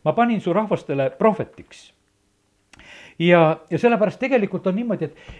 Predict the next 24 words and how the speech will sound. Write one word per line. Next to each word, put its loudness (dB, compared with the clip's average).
Jumal 0
tahab, -2
et -8
meie 0
võiksime -4
olla 0
selles, -6
eh, -6
pühitsetu -4
positsioonis. -4
Et -4
me 4
oleksime 2
selles -2
rollis, 0
mi-, 2
kuhu 2
Jumal 4
on 2
meid -4
kutsunud. -8
Iisraeli 0
ta 0
kutsus, -4